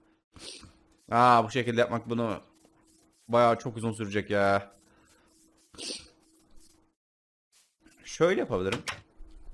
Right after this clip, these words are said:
Hayır. Hayır.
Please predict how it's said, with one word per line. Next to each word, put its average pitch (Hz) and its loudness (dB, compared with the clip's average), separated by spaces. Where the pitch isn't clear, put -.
Hayır. 180 6
Hayır. - 4